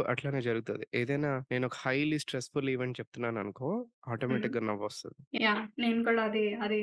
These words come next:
Speaker 2: నిజంగా నేను
Speaker 1: and
Speaker 2: కూడా అది
Speaker 1: also
Speaker 2: చాలా మందిలో చూస్తా.
Speaker 1: so I read about it too. కొంతమందికి ఏంటి అనంటే for example ఏదైనా బ్యాడ్ న్యూస్ విన్నారనుకో like
Speaker 2: హ్మ్.
Speaker 1: serious accidents, deaths the first thing they do is laugh.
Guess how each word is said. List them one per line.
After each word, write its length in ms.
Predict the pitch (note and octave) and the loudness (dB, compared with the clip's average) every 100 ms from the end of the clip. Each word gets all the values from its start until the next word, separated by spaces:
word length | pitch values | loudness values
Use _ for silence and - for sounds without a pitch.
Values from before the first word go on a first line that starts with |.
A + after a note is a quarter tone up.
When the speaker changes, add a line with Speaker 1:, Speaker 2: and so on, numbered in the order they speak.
| A3 | 0
Speaker 2:
నిజంగా 420 | A3 A3 A3 G#3 A3+ | 0 0 0 -2 0
నేను 200 | A3+ A#3 | 0 4
Speaker 1:
and 40 | |
Speaker 2:
కూడా 160 | A3+ D3+ | 4 4
అది 160 | D3+ | 4
Speaker 1:
also 40 | - | 4
Speaker 2:
చాలా 260 | G3 A3+ | 4 4
మందిలో 320 | A#3 A#3 A3+ A#3 | 4 2 0 -2
చూస్తా. 360 | G#3 G#3 - - | -4 -6 -8 -10
Speaker 1:
so 200 | - - E3+ G3 - | -8 -2 -2 -2 -4
I 160 | B2+ | -4
read 160 | A#2+ A2+ | -2 -2
about 300 | F3+ F3 C#3+ | -2 -2 -4
it 140 | B2 | -6
too. 180 | - E3 G2+ - | -6 -6 -6 -6
కొంతమందికి 540 | B2 A#2+ D#3 D#3+ D3+ | -4 -2 -2 -2 -2
ఏంటి 220 | C#3 C3 C#3+ | -4 -2 -4
అనంటే 320 | B2+ A2+ C3 | -4 -6 -8
for 160 | - A2+ | -6 -6
example 400 | A2 B2+ B2 A#2+ | -4 -4 -4 0
ఏదైనా 260 | A#2 C3 A2+ | 0 0 0
బ్యాడ్ 280 | A2 A2 A#2+ | -2 -2 -2
న్యూస్ 220 | B2+ A2 | -4 -2
విన్నారనుకో 520 | G#2+ A2 A2 G2+ - | -4 -4 -6 -8 -8
like 220 | G2 - A3 | -2 2 4
Speaker 2:
హ్మ్. 0 | |
Speaker 1:
serious 340 | B2 A#2 A#2 | 4 2 2
accidents, 580 | A2+ - - A#2 A2 - | 2 0 -4 -2 -4 -2
deaths 320 | - A#2+ - - | 0 0 -4 -12
the 160 | B2 A2+ | -4 -2
first 280 | C3 C3+ - | 0 0 0
thing 160 | C#3+ | -2
they 160 | B2+ A#2+ | 0 -2
do 140 | A#2 A#2+ | -2 -2
is 140 | A2+ | -4
laugh. 240 | A2+ G#2 | -4 -6